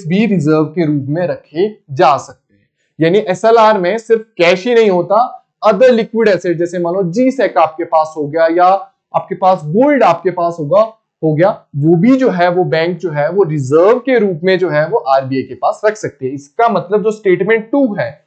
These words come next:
जिसमें बोला गया है कि under एसएलआर instrument only cash is reserved with the आरबीआई, ये statement गलत है, क्योंकि ये जो statement है वो एसएलआर नहीं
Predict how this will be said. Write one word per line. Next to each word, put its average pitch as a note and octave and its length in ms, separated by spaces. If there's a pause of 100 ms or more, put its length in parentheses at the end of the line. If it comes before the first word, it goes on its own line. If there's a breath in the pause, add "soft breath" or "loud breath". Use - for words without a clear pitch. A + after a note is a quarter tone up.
जिसमें F#3+ 340
बोला C4+ 260
गया F#3 160
है E3 80
कि E3 120
under F3+ 380
एसएलआर G3+ 580
instrument G#3 480 (400)
only G3 280 (140)
cash F#3+ 300
is C4+ 120
reserved A3 560
with A#3 120
the G3 100
आरबीआई, E3+ 560 (160)
ये F#3+ 120
statement E3+ 720
गलत F3 340
है, A3+ 140
क्योंकि F3+ 480
ये E3 300
जो C4+ 120
statement G3 540
है A3+ 340 (120)
वो G3+ 200
एसएलआर G#3 500
नहीं A3 360